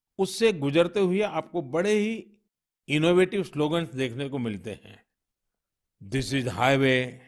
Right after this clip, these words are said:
not runway" या फिर "Be Mister Late, then Late Mister।" ये स्लोगन्स सड़क पर सावधानी बरतने को लेकर लोगों को जागरूक करने में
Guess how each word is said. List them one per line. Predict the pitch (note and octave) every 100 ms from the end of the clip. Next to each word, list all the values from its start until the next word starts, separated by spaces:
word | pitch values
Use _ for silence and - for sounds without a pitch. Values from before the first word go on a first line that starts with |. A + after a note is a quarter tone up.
| _ _ A#2
not | A2+ F#2+
runway" | A2 B2 C3 C3 A#2+ - _ _ _ _ _ _ _ -
या | A2
फिर | - C3+ C#3 D#3+ - _ _ _ _ _ _ _ -
"Be | A#2+ F#3 A3
Mister | G3 F3+ E3
Late, | E3 C3+ D3 B2 - - - - _ _ _ _ _ -
then | F#2 C3 F3+ C4 - - _ _ _ _ - A2
Late | B2+ C#3+ C#3+ A2+ A#2+
Mister।" | A#2+ - - _ _ _ _ _ _ _ _ -
ये | G3+
स्लोगन्स | B3 - F#3+ G3+ B3 B3+ B3 - - _ _ _ _ _ -
सड़क | - C#3 C3+ D#3+ D#3+
पर | G3 G3+
सावधानी | - B2+ A#2+ A#2 A2+ D3+ E3+
बरतने | B2+ A#2 A#2+ - C3+
को | C#3+
लेकर | A2+ A2 G#2 C#3
लोगों | G2+ G2+ G2 A#2
को | D3+
जागरूक | A#2 G2+ G2 G#2 C3 A#2+
करने | G2+ G#2
में | C3+ D#3+